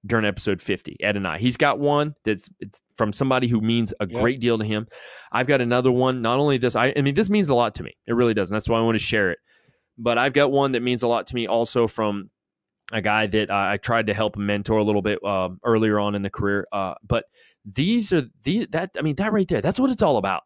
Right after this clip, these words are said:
Speaker 1: It really is. What do you think, Ed?
Speaker 2: Yeah, so one, just one. We just need one person that we influence. So just like that young man, just like, uh, mine from old Huey, uh,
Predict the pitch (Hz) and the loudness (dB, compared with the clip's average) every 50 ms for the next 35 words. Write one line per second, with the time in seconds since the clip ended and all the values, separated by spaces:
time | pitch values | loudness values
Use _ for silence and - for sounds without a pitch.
0 | _ _ _ - - 135 165 190 151 123 110 82 76 104 127 170 202 190 139 - | _ _ _ -4 2 4 4 6 6 4 4 2 0 0 2 2 4 2 2 0
1 | 98 82 - 80 78 82 - _ _ _ _ _ _ _ _ _ _ _ _ _ | -4 -4 -4 -4 -4 -4 -6 _ _ _ _ _ _ _ _ _ _ _ _ _
2 | - - - - - - _ _ _ _ _ - - 156 151 143 135 117 - - | -20 -20 -20 -20 -20 -20 _ _ _ _ _ -4 0 2 2 2 2 0 -2 0
3 | 147 135 131 123 117 - - 117 120 117 123 139 151 151 139 117 95 85 - - | 2 2 2 0 -4 -10 -20 -20 -14 -6 -2 0 2 2 2 0 -2 -6 -12 -18
4 | _ _ - 139 135 - - 135 120 107 92 85 80 76 _ _ - 131 117 123 | _ _ -4 -4 -4 -2 -2 -2 -2 -2 -2 -4 -8 -12 _ _ -6 -2 0 0
5 | 117 - - 117 110 95 90 95 98 101 101 110 113 113 113 110 110 113 113 110 | 0 2 2 2 2 2 2 0 0 2 2 2 2 2 2 2 2 2 0 0
6 | 107 107 104 101 98 _ _ _ _ _ _ _ _ _ - - 113 110 107 101 | 0 -2 -4 -6 -8 _ _ _ _ _ _ _ _ _ -4 -2 0 0 0 -2
7 | - 104 98 95 92 95 104 107 101 101 104 101 98 - - 104 90 82 82 82 | -4 -6 -6 -6 -4 -2 -2 -2 -2 -2 -6 -6 -8 -8 -8 -6 -6 -6 -10 -12
8 | - - - 101 92 95 95 92 85 85 104 107 98 - 107 101 92 - 107 104 | -14 -12 -8 -6 -6 -4 -6 -8 -10 -8 -10 -8 -4 -2 -4 -4 -2 -4 -4 -4
9 | 92 98 113 113 107 104 101 98 107 113 113 113 110 107 104 107 107 104 - - | -4 -2 0 0 0 0 0 0 0 0 2 2 2 0 0 -2 -2 -4 -4 -4
10 | 117 110 - - 120 117 110 110 - - 110 117 107 104 101 - 101 110 110 107 | -6 -6 -2 0 2 2 2 0 -2 -4 -4 -2 0 0 -2 -2 -2 -4 -2 0
11 | 113 117 117 113 110 - - 107 101 107 110 107 104 95 - - 131 123 123 123 | 0 0 0 -2 -4 -6 -6 -4 -2 -2 -2 -2 -2 -4 -4 -2 0 2 2 2
12 | 120 117 113 - _ - - - - - - - - _ _ _ - 107 107 110 | 0 -2 -4 -8 _ -20 -20 -20 -20 -20 -20 -20 -20 _ _ _ -18 -14 -10 -8
13 | 107 101 | -8 -8